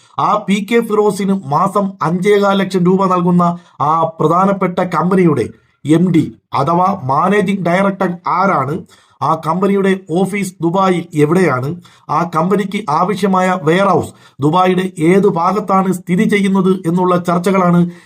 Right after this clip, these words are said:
ഇന്നലെയും ഇന്നുമായിട്ട് കേരളത്തിലെ രാഷ്ട്രീയ നിരീക്ഷകരും മാധ്യമ ചാനലുകളും മാധ്യമ പ്രവർത്തകരും ചർച്ച ചെയ്തുകൊണ്ടിരിക്കുന്നത്. എന്നാൽ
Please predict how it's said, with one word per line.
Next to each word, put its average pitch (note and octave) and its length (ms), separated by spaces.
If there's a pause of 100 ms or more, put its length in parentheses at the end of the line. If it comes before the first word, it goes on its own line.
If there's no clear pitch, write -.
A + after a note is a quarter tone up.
(120)
ഇന്നലെയും F3 640
ഇന്നുമായിട്ട് E3+ 960 (100)
കേരളത്തിലെ E3+ 520
രാഷ്ട്രീയ E3+ 420
നിരീക്ഷകരും E3+ 680 (240)
മാധ്യമ E3 360
ചാനലുകളും E3+ 720
മാധ്യമ D#3+ 380
പ്രവർത്തകരും D#3+ 680 (100)
ചർച്ച E3+ 260
ചെയ്തുകൊണ്ടിരിക്കുന്നത്. C#3 760 (400)
എന്നാൽ F3 360